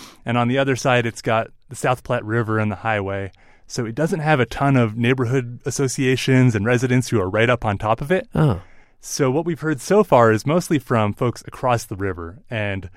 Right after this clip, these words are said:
Speaker 1: to them, sure, you want to build a downtown district a half a mile away from me that I can walk to that will boost my property values. They're all about it.
Speaker 2: Go right ahead.
Speaker 1: Go right ahead. But they,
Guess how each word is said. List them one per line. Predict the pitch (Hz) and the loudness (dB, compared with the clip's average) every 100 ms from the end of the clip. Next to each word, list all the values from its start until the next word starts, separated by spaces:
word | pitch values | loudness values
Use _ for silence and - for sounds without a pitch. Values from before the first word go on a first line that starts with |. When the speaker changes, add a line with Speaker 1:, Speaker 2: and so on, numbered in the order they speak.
| - - _ | -20 -20 _
Speaker 1:
to | - | -6
them, | 117 202 214 175 143 | -2 0 0 -4 -12
sure, | - - 131 196 147 - | -12 -2 2 2 0 -4
you | 117 | 0
want | 120 143 | 2 2
to | 113 | 0
build | 139 143 | -2 0
a | 120 | 0
downtown | 131 139 139 131 | 0 0 0 0
district | 123 131 - 139 131 - | 2 0 -2 -2 -2 -6
a | 107 | -4
half | 120 127 | -2 0
a | |
mile | 127 123 123 | 2 2 2
away | 113 123 | 2 0
from | 139 160 | 0 -2
me | 151 151 | 0 -2
that | 113 | 0
I | 113 | -2
can | 127 120 | -2 0
walk | 110 131 - | 2 0 -2
to | - 139 120 | -4 -4 -4
that | 101 | -6
will | |
boost | 87 117 - | -8 -8 -4
my | 117 | -6
property | 113 120 123 127 | -2 -2 -2 -4
values. | 127 127 127 127 123 - - - _ - | -4 -4 -4 -8 -10 -18 -20 -20 _ 0
They're | 143 | 4
all | 135 113 | 6 4
about | 110 95 | 4 2
it. | |
Speaker 2:
Go | 147 220 | 4 2
right | 202 190 | 2 0
ahead. | 175 147 156 110 | 0 0 0 0
Speaker 1:
Go | 147 | 2
right | 139 143 | 4 4
ahead. | 127 120 90 - - - - | 2 0 -2 -10 -20 -20 -20
But | 117 175 160 120 _ _ _ - - | -4 2 4 2 _ _ _ -20 -4
they, | 139 151 147 | 2 4 4